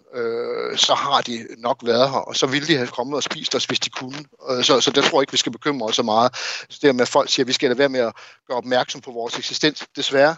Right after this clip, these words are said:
det er for sent, det har vi allerede gjort. Så, øh, hvad hedder det, grundlæggende set, så, så, øh, tror jeg, må-, måske vi skal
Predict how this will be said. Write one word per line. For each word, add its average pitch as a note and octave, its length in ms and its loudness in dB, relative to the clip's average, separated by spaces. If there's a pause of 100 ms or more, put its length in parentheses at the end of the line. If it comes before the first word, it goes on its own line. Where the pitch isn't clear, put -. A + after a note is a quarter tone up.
(100)
det D3+ 80 4
er C3+ 60 6
for D3 100 -4
sent, D#3 300 2
det F3 80 -2
har C#3+ 180 -6
vi A#2+ 80 -4
allerede B2+ 260 0
gjort. E3 260 -4 (380)
Så, C3 400 6
øh, A#2 200 0
hvad B2 120 -2
hedder C3 200 4
det, B2+ 240 2
grundlæggende D#3 480 2
set, D3 260 2
så, D3 260 2
så, D#3 400 2
øh, B2 360 0
tror E3 200 0
jeg, C3+ 100 2
må-, C#3+ 160 -4
måske D3 360 2
vi C3+ 60 -2
skal C#3 220 2